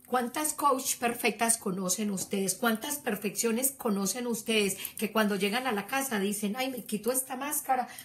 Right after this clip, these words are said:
porque estoy hasta cansada de la máscara que tengo de bueno"? Estoy cansado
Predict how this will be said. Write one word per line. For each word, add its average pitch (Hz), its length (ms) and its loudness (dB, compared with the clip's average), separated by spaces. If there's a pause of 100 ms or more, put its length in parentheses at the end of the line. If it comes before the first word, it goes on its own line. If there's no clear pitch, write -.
porque 208 280 0
estoy 208 320 2
hasta 269 280 -2
cansada 208 760 2 (200)
de 208 160 2
la 208 100 2
máscara 233 540 4
que 202 100 0
tengo 220 360 0
de 175 100 0
bueno"? 180 400 -2 (340)
Estoy 254 300 4
cansado 277 800 2